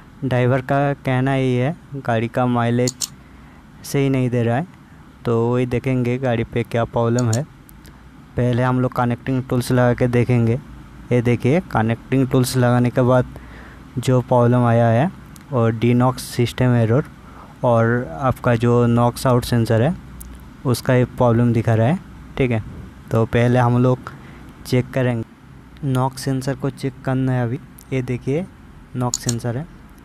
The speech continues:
ठीक है, ये देखिए, यहाँ पर properly fitted है। ठीक है, उसका gas भी leak करेगा तो भी वो knox का जो कोड active हो जाता है।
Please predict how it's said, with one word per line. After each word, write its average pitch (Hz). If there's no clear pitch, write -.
ठीक 127
है, 117
ये 120
देखिए, 123
यहाँ 127
पर 123
properly 123
fitted 123
है। 120
ठीक 147
है, 117
उसका 123
gas 127
भी 131
leak 127
करेगा 123
तो 123
भी 127
वो 123
knox 123
का 127
जो 123
कोड 127
active 127
हो 123
जाता 117
है। 143